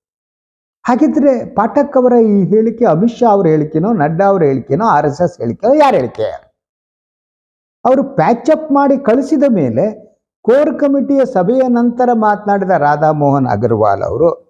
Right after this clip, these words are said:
ಹೇಳ್ತಾರೆ, ಪಕ್ಷದ ವಿರುದ್ಧ ಮಾತನಾಡುವುದನ್ನು ಗಂಭೀರವಾಗಿ ಪರಿಗಣಿಸಲಾಗಿದೆ.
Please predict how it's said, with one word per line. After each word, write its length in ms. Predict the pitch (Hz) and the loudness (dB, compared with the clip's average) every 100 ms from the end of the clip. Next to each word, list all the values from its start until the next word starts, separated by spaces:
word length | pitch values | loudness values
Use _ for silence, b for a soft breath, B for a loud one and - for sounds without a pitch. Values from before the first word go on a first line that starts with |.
| _ _ _ _ _ _ _ _ _ _ _ _ _ _ _ _ 123 | _ _ _ _ _ _ _ _ _ _ _ _ _ _ _ _ 0
ಹೇಳ್ತಾರೆ, 680 | 127 120 117 123 214 - - _ _ _ _ _ _ _ | 2 2 0 0 0 -4 -20 _ _ _ _ _ _ _
ಪಕ್ಷದ 440 | 185 180 - 226 208 | -4 -4 -2 0 2
ವಿರುದ್ಧ 400 | 175 165 131 170 | 2 0 0 0
ಮಾತನಾಡುವುದನ್ನು 1080 | 139 131 139 147 143 139 127 127 135 240 | 2 0 0 0 0 0 0 0 0 0
ಗಂಭೀರವಾಗಿ 960 | 226 120 123 131 185 202 156 113 113 208 | 0 2 2 2 2 2 2 0 -2 -4
ಪರಿಗಣಿಸಲಾಗಿದೆ. 1400 | 190 120 104 104 - 82 80 78 82 85 90 - _ | -4 -4 -6 -12 -16 -16 -16 -16 -18 -18 -18 -20 _